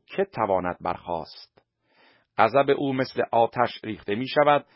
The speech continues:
و صخره‌ها از او خرد می‌گردد. خداوند نیکوست و در روز تنگی ملجا می‌باشد و متوکلان خود را می‌شناسد.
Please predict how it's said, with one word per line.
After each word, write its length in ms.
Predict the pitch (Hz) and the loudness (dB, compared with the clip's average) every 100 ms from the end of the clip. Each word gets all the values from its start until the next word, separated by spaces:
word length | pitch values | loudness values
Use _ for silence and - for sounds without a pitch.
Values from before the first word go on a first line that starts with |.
| _ _ | _ _
و 100 | 101 | -6
صخره‌ها 720 | - 98 - 101 101 113 104 - | -4 -6 -6 -8 -2 0 0 0
از 200 | 95 - - | -2 -2 -10
او 160 | 113 | -8
خرد 500 | 95 - 147 110 85 _ 85 | -8 0 2 2 0 _ -12
می‌گردد. 600 | 90 82 90 82 87 - _ _ _ _ _ _ _ | -8 -2 -2 0 -2 -4 _ _ _ _ _ _ _
خداوند 720 | - 135 151 151 160 156 - | 2 6 8 8 6 2 -2
نیکوست 840 | 135 151 139 - 127 - - - _ 92 | -4 -4 -4 -6 -6 -6 -16 -20 _ -2
و 120 | 104 | 2
در 140 | 110 | 2
روز 280 | 107 127 101 110 104 - - | 2 -4 0 2 2 0 -10
تنگی 480 | 120 110 101 110 | -8 -8 -8 -6
ملجا 460 | 107 131 127 127 139 | 0 0 0 0 0
می‌باشد 600 | 95 85 90 - 90 - _ _ _ _ | 0 -2 -4 -2 -6 -8 _ _ _ _
و 80 | 85 | -6
متوکلان 840 | 92 - 107 110 - 113 127 160 101 | -6 -4 0 0 -2 -2 0 0 -4
خود 240 | - 87 | -8 -4
را 300 | 90 87 78 _ _ - | -2 -2 -4 _ _ -12
می‌شناسد. 720 | 147 185 87 76 60 - | -10 -10 -10 -10 -12 -16